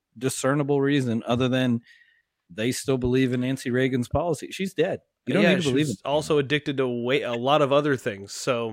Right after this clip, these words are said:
Speaker 2: what the fuck are we doing here? I will say if more people, uh, smoked a half-smoked joint, actually, no, it wasn't even a smoked joint. If, if more people smoked half a bowl in Parker's bathroom in college, they would be more pro-weed. You know what I mean?
Speaker 1: If more people just did edibles, they'd be more pro-weed.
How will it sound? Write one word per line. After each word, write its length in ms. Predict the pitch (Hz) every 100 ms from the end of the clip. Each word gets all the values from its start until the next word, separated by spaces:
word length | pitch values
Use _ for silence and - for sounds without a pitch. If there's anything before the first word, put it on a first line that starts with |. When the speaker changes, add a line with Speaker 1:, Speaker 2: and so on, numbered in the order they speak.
| 113
Speaker 2:
what 140 | 151
the 80 | 120
fuck 240 | - 135
are 60 | 123
we 80 | 123
doing 180 | 139 113
here? 140 | 101 - - -
I 140 | 147 170
will 200 | 175 156
say 220 | 170 147
if 100 | 131
more 220 | 139 147
people, 520 | - 147 143 127 123 120
uh, 240 | 123 117
smoked 680 | - - 135 131 127 - - -
a 200 | 117 110
half-smoked 520 | 123 - 131 120 110
joint, 460 | 113 117 113 110 _ -
actually, 300 | 208 202 143
no, 140 | 160
it 20 | 143
wasn't 140 | 143
even 100 | 127
a 40 | 113
smoked 260 | 127 107
joint. 100 | 117 - - _ -
If, 200 | 147 - -
if 240 | 160 -
more 260 | 147 151 151
people 360 | 151 135 127
smoked 400 | - 131 123 110
half 260 | 123 117 131
a 60 |
bowl 380 | 110 113 110 110
in 140 | 104 104
Parker's 380 | 117 113 110
bathroom 540 | 101 113 113 123 120 120
in 80 | 110
college, 400 | 120 113 113 110
they 160 | 110
would 160 | 107 101
be 120 | 104
more 200 | 104 98
pro-weed. 480 | - 98 92 90 87 _
You 100 | 123
know 80 | 127
what 60 | 135
I 40 |
mean? 120 | 147
Speaker 1:
If 60 | 151
more 180 | 151 160
people 260 | - - -
just 160 | 123 -
did 160 | 127
edibles, 460 | 98 117 98 87 82
they'd 160 | 92 87
be 100 | 92
more 160 | 90
pro-weed. 480 | 82 90 85 87